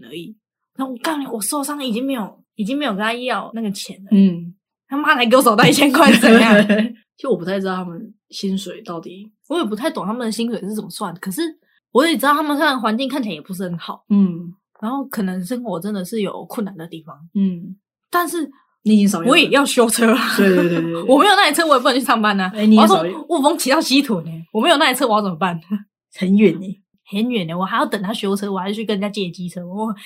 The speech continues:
Speaker 1: 也是造成我生活上的麻烦啊。重点是我有受伤。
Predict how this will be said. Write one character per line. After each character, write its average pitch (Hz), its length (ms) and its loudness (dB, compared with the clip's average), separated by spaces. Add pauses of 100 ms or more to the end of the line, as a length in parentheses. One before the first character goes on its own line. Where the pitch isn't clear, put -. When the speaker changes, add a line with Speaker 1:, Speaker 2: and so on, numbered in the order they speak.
(100)
Speaker 1:
也 202 100 -4
是 247 140 -4
造 269 160 0
成 220 100 -4
我 185 80 -4
生 214 140 -2
活 196 60 -6
上 202 180 -2
的 170 80 -6
麻 175 80 -6
烦 - 220 -20
啊。 208 100 -18
重 240 100 -10
点 226 80 -6
是 254 80 -4
我 214 120 2
有 185 60 -2
受 190 180 0
伤。 160 200 -8